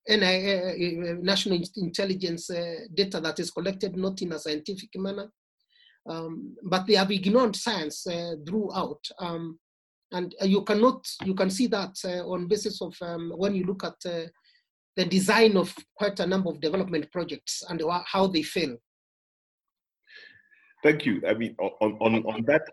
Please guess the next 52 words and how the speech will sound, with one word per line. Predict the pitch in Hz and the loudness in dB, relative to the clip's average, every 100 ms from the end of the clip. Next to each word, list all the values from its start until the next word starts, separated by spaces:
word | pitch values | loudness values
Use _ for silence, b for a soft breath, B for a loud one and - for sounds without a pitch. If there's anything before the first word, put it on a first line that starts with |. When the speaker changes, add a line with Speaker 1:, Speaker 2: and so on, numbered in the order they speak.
| 123 | 0
Speaker 2:
I, | 123 123 | 2 0
I, | - - | -2 -4
I | 117 | -4
feel | 180 147 | 0 2
that | 123 | 2
is | 113 | 0
a | 104 | -6
quasi, | - 156 151 98 82 _ - | -2 -2 -2 -6 -12 _ 0
quasi | 127 123 117 95 - - _ - | 2 4 2 -6 -8 -18 _ 4
hopeful | 120 117 101 80 | 4 6 0 0
note, | 80 95 - _ _ _ _ _ - | 0 -4 -6 _ _ _ _ _ -2
uh, | 85 80 71 67 | 0 0 -2 -4
for, | 85 78 | -4 -4
for, | - 90 87 - - | -2 0 0 0 -4
for | - | -4
our | 78 76 | -2 -4
academy | - 95 95 95 92 90 | -2 -2 -2 -4 -4 -6
and | 76 - - 92 | -6 -8 -8 -16
experts | 92 92 87 170 | -10 -6 -6 -2
Speaker 1:
Um, | 202 214 | -2 -2
Speaker 2:
and | 208 - | -4 -6
Speaker 1:
but, | 214 | 0
but | 214 226 - | 2 2 2
you, | 240 247 | 2 2
you, | 220 226 | 0 2
the, | 233 214 220 | 4 4 2
le-, | 247 247 | 0 2
let | 240 240 320 | 2 4 4
me, | 359 311 254 | 4 4 4
um, | 226 233 220 220 | 4 2 2 0
uh, | 220 | 0
uh, | 208 214 190 - - | -2 -4 -6 -12 2
end, | 240 247 226 | 4 6 6
uh, | 220 | 8
also | 226 220 220 202 196 190 | 8 6 4 2 0 0
that | 202 208 - | -2 -2 -6
kind | - 214 | -2 2
of | 196 190 | 2 0
comment | 208 190 170 175 | -2 -2 -4 -6
that | 170 | -4
I | 175 | 0
made | 196 180 | 0 -2
because | 185 196 190 | -4 -4 -2
you | 180 | -2
asked | 190 190 | -2 -2
about | 180 190 | -2 0
the | 180 | 0
University | 175 185 190 | 0 -2 -2
of | 175 | -2
Nairobi. | 170 220 180 185 | 0 0 -2 -4
Um, | 185 180 170 | -2 -4 -6
Speaker 2:
Yes. | 117 90 | -6 -6